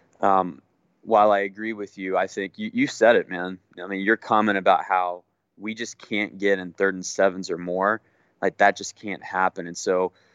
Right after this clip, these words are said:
when I look at last week against the Rams, where it was first and ten, and Bridgewater throws a perfect ball to Cook on an eight-yard hook route, and it's dropped. And instead of second and two, it's second and ten. Like, that can't happen. The penalties,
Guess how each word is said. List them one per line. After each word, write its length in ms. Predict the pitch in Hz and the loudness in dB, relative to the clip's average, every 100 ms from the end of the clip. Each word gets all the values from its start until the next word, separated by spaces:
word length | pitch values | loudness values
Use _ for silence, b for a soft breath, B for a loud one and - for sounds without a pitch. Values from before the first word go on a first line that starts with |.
| _ | _
when 180 | 104 104 | -4 2
I 80 | 104 | 4
look 260 | 107 113 107 | 4 2 2
at 160 | - | 2
last 380 | 101 98 101 - | 4 4 2 -4
week 340 | 95 80 _ _ | -12 -12 _ _
against 360 | 98 95 - | -10 -10 -8
the 80 | 98 | -8
Rams, 520 | 92 95 90 80 - | -4 -2 -2 -6 -8
where 160 | 95 92 | -2 0
it 60 | 95 | 0
was 160 | 95 | -4
first 360 | - 110 107 - | -2 0 0 -2
and 120 | 101 | -8
ten, 440 | - 104 92 82 85 _ _ _ | -2 -2 -2 -4 -12 _ _ _
and 680 | 101 92 92 90 85 85 85 - _ _ _ _ _ _ _ | -2 2 2 0 -2 -4 -10 -16 _ _ _ _ _ _ _
Bridgewater 400 | 117 107 113 107 | 0 2 4 4
throws 240 | 107 101 90 | 2 -6 -6
a 40 | |
perfect 460 | - 127 117 110 92 | -8 -4 -4 -6 -4
ball 220 | 95 101 | -4 -4
to 60 | |
Cook 440 | - - 113 - - | -6 -4 -4 -4 -14
on 160 | - 92 | -8 -6
an 60 | - | -2
eight-yard 420 | 104 98 101 92 | -2 0 0 2
hook 220 | 117 110 | 0 0
route, 300 | 92 85 82 | 0 -2 -2
and 100 | 92 | -6
it's 140 | 90 - | -8 -8
dropped. 540 | 90 98 87 - - b b b - | 2 4 4 2 -6 b b b -6
And 80 | |
instead 300 | 95 - 107 | -6 2 4
of 60 | 98 | 4
second 320 | - 107 104 | 2 0 0
and 120 | 92 92 | -8 -6
two, 320 | 113 120 127 _ _ _ _ | -6 -6 -8 _ _ _ _
it's 160 | 101 - | -12 -2
second 260 | 104 92 | -2 -2
and 120 | 85 | -12
ten. 300 | - 95 82 - b b b | -8 -8 -8 -14 b b b
Like, 140 | 95 - - | -14 -14 -6
that 360 | 95 104 - _ - | 0 2 0 _ -20
can't 320 | - 107 - | -12 -12 -6
happen. 320 | 104 98 - _ _ _ | -6 -6 -12 _ _ _
The 60 | 101 | -12
penalties, 600 | - 120 113 67 - | -6 -6 -6 -14 -20